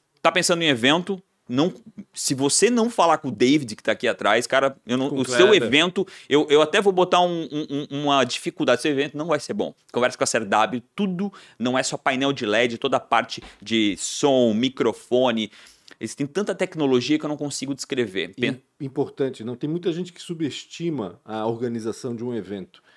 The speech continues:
Speaker 2: E é muito importante você contratar pessoas que sabem é, fazer roteiro,
Speaker 1: Ah.
Speaker 2: fazer, é, toda a tecnologia, porque o evento tem outra cara.
Speaker 1: É a sua marca falando com as pessoas. Se a sua marca falar de forma vergonhosa,
Speaker 2: É,
Speaker 1: infelizmente é aquilo
Speaker 2: exatamente.
Speaker 1: que o,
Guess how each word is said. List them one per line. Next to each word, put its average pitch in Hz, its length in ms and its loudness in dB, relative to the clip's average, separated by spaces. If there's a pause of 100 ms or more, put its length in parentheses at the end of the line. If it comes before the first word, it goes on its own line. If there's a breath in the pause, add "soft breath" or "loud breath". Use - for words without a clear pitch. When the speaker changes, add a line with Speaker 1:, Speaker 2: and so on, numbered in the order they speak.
(240 soft breath)
Speaker 2:
E 110 400 -8
é 110 100 -4
muito 135 760 -6
importante 135 720 -8
você 127 320 -10
contratar 123 800 -8
pessoas 120 540 -10
que - 260 -20
sabem 131 800 -2 (400)
é, 113 100 -4
fazer 117 240 -6
roteiro, 98 640 -6
Speaker 1:
Ah. 90 80 -18
Speaker 2:
fazer, 117 640 -6 (320 loud breath)
é, 107 220 -4
toda 139 260 -4
a - 20 -2
tecnologia, 120 960 -4
porque 120 300 -8
o 131 120 0
evento 127 300 -4
tem 123 160 -8
outra 139 240 -8
cara. - 220 -20 (240 loud breath)
Speaker 1:
É 147 80 6
a 156 80 4
sua 196 340 0
marca 147 540 0
falando 135 800 2
com 120 140 -6
as 123 120 -6
pessoas. 95 540 -6
Se 180 280 -2
a 180 80 2
sua 165 240 -2
marca 107 320 -4
falar 104 320 0
de 95 120 -8
forma 98 360 -6
vergonhosa, 117 1120 0
Speaker 2:
É, 120 80 -6
Speaker 1:
infelizmente 139 880 0
é 123 40 4
aquilo 117 340 -2
Speaker 2:
exatamente. - 80 -14
Speaker 1:
que 127 60 -6
o, 123 140 -4